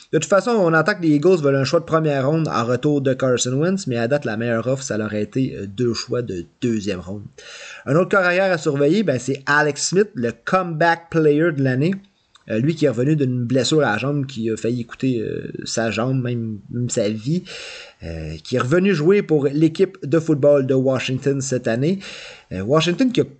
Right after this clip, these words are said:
pas vraiment de plan pour le corps arrière, là. On sait que Dwayne Haskins qui a été, euh, coupé, le choix de première ronde de l'année passée, puis qui est rendu à Pittsburgh. Pourquoi ? My God, j'en ai aucune idée.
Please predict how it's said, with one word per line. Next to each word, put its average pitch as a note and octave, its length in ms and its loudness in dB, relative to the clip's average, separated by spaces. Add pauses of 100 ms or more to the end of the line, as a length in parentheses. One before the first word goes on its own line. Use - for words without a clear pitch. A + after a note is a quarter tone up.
(200)
pas G3 200 4
vraiment D#3 400 2
de D#3 60 -4
plan D#3 260 2
pour C3+ 160 -2
le B2+ 80 2
corps C3+ 200 0
arrière, B2+ 420 0
là. F#3 60 -2
On C#3+ 120 -2
sait C#3+ 180 -2
que C3 160 0
Dwayne C#3 320 2
Haskins C3+ 480 2 (140)
qui C3 80 -2
a B2 60 2
été, C3 340 0
euh, A2+ 340 2
coupé, C#3+ 400 -2
le C#3 140 0
choix C#3 180 -2
de C3+ 60 -10
première B2+ 360 -2
ronde C3+ 200 0
de B2 60 2
l'année A#2 260 0
passée, B2 520 -2 (520)
puis - 100 -18
qui B2+ 140 0
est A#2+ 40 2
rendu B2 540 0 (100)
à A2+ 360 0
Pittsburgh. E3 800 2 (160)
Pourquoi ? E3+ 580 2
My C3 300 0
God, C#3+ 400 2
j'en A#2 280 -2
ai B2+ 140 -2 (100)
aucune E3 440 2
idée. B2+ 340 0